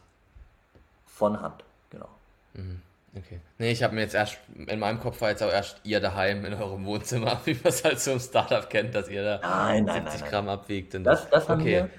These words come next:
Speaker 2: das ist ja schon mal
Speaker 1: das
Speaker 2: dann
Speaker 1: war auch immer überhaupt nicht unser Konzept. Unser Konzept
Speaker 2: Mhm.
Speaker 1: war von Anfang an, wir lagern so viel wie möglich aus. Also das
Speaker 2: Ja.
Speaker 1: Produkt sehen wir gar nicht, ne? Also das heißt, das
Speaker 2: Mhm.
Speaker 1: Produkt wird hergestellt, es wird abgefüllt, es kommt in unser Lager und es wird, wenn es jemand im Online-Shop bestellt,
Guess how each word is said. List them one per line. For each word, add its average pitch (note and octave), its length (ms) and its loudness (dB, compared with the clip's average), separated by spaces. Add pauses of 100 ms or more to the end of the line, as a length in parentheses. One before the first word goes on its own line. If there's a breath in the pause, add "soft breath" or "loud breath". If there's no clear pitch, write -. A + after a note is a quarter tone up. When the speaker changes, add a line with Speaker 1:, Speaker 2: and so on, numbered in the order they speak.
(120)
Speaker 2:
das - 120 2
ist B2+ 40 0
ja D3 80 2
schon C#3 140 -4
mal B2 80 0
Speaker 1:
das A2+ 120 0
Speaker 2:
dann - 0 -
Speaker 1:
war D3+ 140 4
auch C#3 220 2
immer D#3+ 400 2 (840)
überhaupt D3 300 6
nicht B2 120 -2
unser A#2 200 2
Konzept. - 540 -2
Unser C#3+ 240 4
Konzept B2 460 -2
Speaker 2:
Mhm. - 40 -14
Speaker 1:
war A2 120 0
von - 180 -4
Anfang B2+ 400 -4
an, A2 340 -4 (340 soft breath)
wir G2+ 120 -2
lagern G#2 420 0
so F#2 80 -6
viel A2 260 -4
wie G#2 80 0
möglich F#2 340 -4
aus. - 180 -10 (680)
Also G#2+ 160 2
das G#2+ 80 -6
Speaker 2:
Ja. - 60 -10
Speaker 1:
Produkt B2+ 280 2
sehen C#3+ 140 4
wir A2 100 6
gar E2 180 0
nicht, - 140 -18
ne? G3 100 -6 (100)
Also F#2 180 -4
das G2 160 -4
heißt, G#2 280 2
das G2 100 -8
Speaker 2:
Mhm. G#2 80 -10
Speaker 1:
Produkt G2+ 220 -2
wird G2 120 -4
hergestellt, C3 680 2
es - 120 -14
wird G2 160 -6
abgefüllt, A2+ 640 -2 (180)
es - 160 -14
kommt G2+ 180 0
in F2+ 80 -4
unser F2 140 0
Lager A#2 600 2 (440 loud breath)
und G2+ 120 -4
es F#2 120 -8
wird, G2+ 220 0
wenn G2 120 -2
es F#2 60 -8
jemand F#2 180 -4
im F2 100 -6
Online-Shop G#2+ 420 0
bestellt, F2+ 400 -4